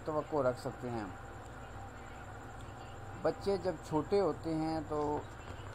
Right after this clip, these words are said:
मकसद है कि दस एक साल तक आप लें। जब दस एक साल तक बच्चे होते हैं, उनकी उम्र थोड़ी होती है, तो उनको आप इतना प्यार मोहब्बत दें, उनको अल्लाह और अल्लाह के रसूल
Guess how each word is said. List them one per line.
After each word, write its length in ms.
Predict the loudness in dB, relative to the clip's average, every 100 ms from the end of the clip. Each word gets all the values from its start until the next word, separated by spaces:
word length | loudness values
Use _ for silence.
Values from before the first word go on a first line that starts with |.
| -8 -10 -10 -8 -2
मकसद 300 | -2 0 0
है 140 | 0
कि 240 | 0 -4 -4 -8 -10 -10 -12 -8 2
दस 220 | 4 4 0
एक 80 |
साल 300 | 0 6 8
तक 300 | 8 6 6
आप 240 | 8 8 8 0 -10 -10 -10 -10 -6 0
लें। 360 | 4 4 4 0 -8 -10 -10 -10 -10 -10 -10 -4
जब 180 | -2 4 4
दस 180 | 4
एक 80 | -2
साल 280 | 4 6 6
तक 60 | 4
बच्चे 360 | 2 0 2
होते 280 | 2 2 2
हैं, 140 | 4
उनकी 180 | 4 2
उम्र 200 | 4 4
थोड़ी 360 | 2 2 4 4
होती 240 | 2 0
है, 100 | -2
तो 100 | 0
उनको 260 | 0 2 6
आप 200 | 6 4
इतना 260 | -2 2
प्यार 340 | 2 6 8 8
मोहब्बत 420 | 6 2 2 2
दें, 180 | 2 0
उनको 480 | 2 0 2 0 0 -8 -10 -10 -12 -10 -2
अल्लाह 260 | 0 8 10
और 120 | 10
अल्लाह 240 | 8 6 6
के 180 | 4
रसूल 580 | -2 -2 0 2 2 0